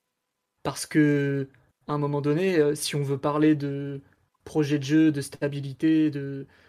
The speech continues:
de continuité, et d'avoir un peu les idées claires comme ça sur le cours d'une, deux ou trois saisons, il faut être capable d'aligner des mecs sur le terrain de manière régulière.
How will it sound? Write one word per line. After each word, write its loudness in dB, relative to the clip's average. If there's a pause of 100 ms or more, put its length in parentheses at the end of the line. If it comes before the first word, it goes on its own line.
(200)
de -6
continuité, -2
et -2
d'avoir -2
un -6
peu -8
les -2
idées -6
claires -6
comme -6
ça -4
sur -6
le -6
cours -4
d'une, -2 (160)
deux 2
ou -6
trois -10
saisons, -6 (720)
il -20
faut -2
être -2
capable 0
d'aligner 0
des 0
mecs -2
sur -6
le -4
terrain -2
de -4
manière -2
régulière. -4